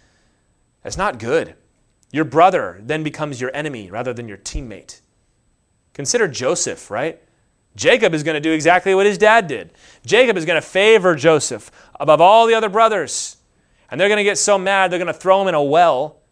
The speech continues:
and leave him to rot until they realize they can make some money out of it and they sell him as a slave.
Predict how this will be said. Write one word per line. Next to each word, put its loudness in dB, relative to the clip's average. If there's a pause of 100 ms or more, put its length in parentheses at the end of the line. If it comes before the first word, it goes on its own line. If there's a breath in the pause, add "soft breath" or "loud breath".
(140)
and -10
leave -2
him -4
to -6
rot 2
until -2
they -2
realize 0
they -10
can -10
make -12
some -10
money 0
out 2
of -2
it 0
and -8
they -4
sell 0
him -6
as -8
a -10
slave. -8